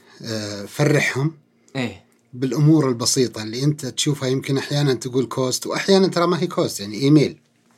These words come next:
Speaker 2: صح، صح.
Speaker 1: إيميل يطلع بس.
Speaker 2: لفتة بس كذا، إيه.
Speaker 1: إيه، يتذكر إنك متذكره ولا شايف، وب-، بالعكس، شغلات بسيطة صدقني، آه، لها أثر جميل على الموظفين.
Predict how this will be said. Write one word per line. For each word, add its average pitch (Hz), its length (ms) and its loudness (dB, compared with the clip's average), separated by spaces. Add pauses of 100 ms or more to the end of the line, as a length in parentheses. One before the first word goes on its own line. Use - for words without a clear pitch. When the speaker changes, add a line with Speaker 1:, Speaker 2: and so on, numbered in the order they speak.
(120)
Speaker 2:
صح، - 280 -16 (360)
صح. - 60 -2
Speaker 1:
إيميل 139 360 6
يطلع 104 260 -12
بس. 120 180 -6
Speaker 2:
لفتة - 320 0
بس 175 300 -4
كذا، 151 220 -2
إيه. 165 140 -2
Speaker 1:
إيه، 156 260 8
يتذكر 156 480 4
إنك 147 280 6
متذكره 135 520 2
ولا 110 220 -6
شايف، 127 300 -6
وب-، - 180 -14 (240)
بالعكس، 185 400 -4
شغلات 214 320 -6
بسيطة 165 500 2
صدقني، 202 720 2
آه، 110 360 -12
لها 208 360 -4
أثر 151 240 -2
جميل 143 400 2
على 95 180 -12
الموظفين. 101 760 -14